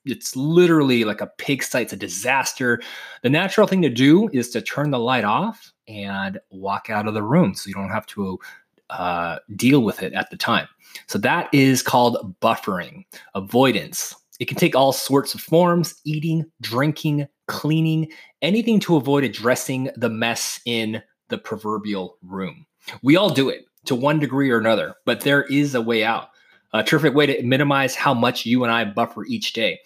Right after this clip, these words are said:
So in fact, if you do what I'm about to share, I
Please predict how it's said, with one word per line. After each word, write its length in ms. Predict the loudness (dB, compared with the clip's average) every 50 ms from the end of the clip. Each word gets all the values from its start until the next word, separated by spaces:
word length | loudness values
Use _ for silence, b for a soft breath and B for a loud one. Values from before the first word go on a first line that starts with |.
| B B B B B
So 100 | -6 0
in 140 | 0 0 2
fact, 320 | 2 0 0 0 -2 B B B B B B -2
if 180 | -2 0 2
you 300 | 4 4 4 4 4 2
do 400 | 0 2 2 4 6 6 6 4
what 220 | 4 2 2 2 2
I'm 160 | 0 0 0
about 220 | 0 0 -2 -2
to 60 | -4
share, 540 | -4 -2 -2 0 2 4 4 4 4 0 -4 -10 _ _ -4
I 100 | -4